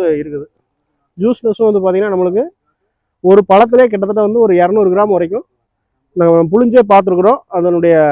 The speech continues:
ரிசல்ட் வந்து நல்லா இருக்குது. இருநூறு கிராம் வரைக்கும் ஜூஸ்னஸ் இருக்குது. அது மாதிரி டேஸ்ட் வைஸ் வந்து பார்த்தீங்கன்னா,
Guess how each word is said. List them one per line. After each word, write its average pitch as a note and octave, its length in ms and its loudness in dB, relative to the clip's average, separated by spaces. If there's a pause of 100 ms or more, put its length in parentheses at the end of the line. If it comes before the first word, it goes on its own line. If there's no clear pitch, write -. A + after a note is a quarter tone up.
ரிசல்ட் G3 340 -2
வந்து G3 100 0
நல்லா F3 240 0
இருக்குது. C#3+ 300 -4 (200)
இருநூறு F3+ 340 0
கிராம் G3 200 -2
வரைக்கும் F#3+ 240 -4
ஜூஸ்னஸ் F#3 360 -4
இருக்குது. D3+ 240 -6
அது G#3 60 -8
மாதிரி G3+ 220 -8
டேஸ்ட் A#3 380 0
வைஸ் G#3 160 -2
வந்து F#3+ 220 -6
பார்த்தீங்கன்னா, F3 340 -4